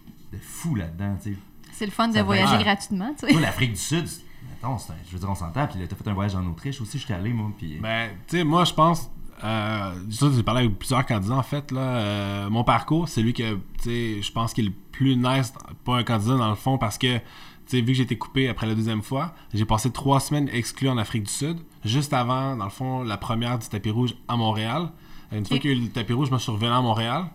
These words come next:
Speaker 3: Je suis reparti une semaine après, puis je suis arrivé dans le show à semaine cinq. Donc là, à la fin, moi, je suis parti en, je suis pas, entre-temps, j'étais allé en Autriche, j'étais allé à l'Île Maurice, voyage final.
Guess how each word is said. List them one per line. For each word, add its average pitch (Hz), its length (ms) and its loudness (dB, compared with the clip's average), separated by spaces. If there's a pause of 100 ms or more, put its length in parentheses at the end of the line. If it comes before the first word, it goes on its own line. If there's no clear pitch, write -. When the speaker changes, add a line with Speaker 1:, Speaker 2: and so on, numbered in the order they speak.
(560)
Speaker 3:
Je - 60 -6
suis 127 80 2
reparti 139 560 4
une 139 80 2
semaine 139 220 0
après, 143 520 -2 (380)
puis - 100 -4
je - 80 -4
suis - 100 -4
arrivé 107 280 0
dans 123 80 2
le 110 60 2
show - 160 2
à 117 80 0
semaine 107 240 -2
cinq. 139 400 -2 (800)
Donc 104 140 -4
là, 135 160 4
à 131 40 4
la 113 140 2
fin, 156 260 -4
moi, 135 80 0
je 120 60 0
suis - 60 -6
parti 117 220 -2
en, 127 200 0
je 95 180 -8
suis - 100 -8
pas, 95 520 -8
entre-temps, 120 380 0
j'étais 127 120 -2
allé 110 100 2
en 110 100 2
Autriche, 139 400 -4
j'étais - 140 -6
allé 107 80 0
à 107 40 0
l'Île 107 100 2
Maurice, 107 260 0
voyage 107 320 -2
final. 135 340 -4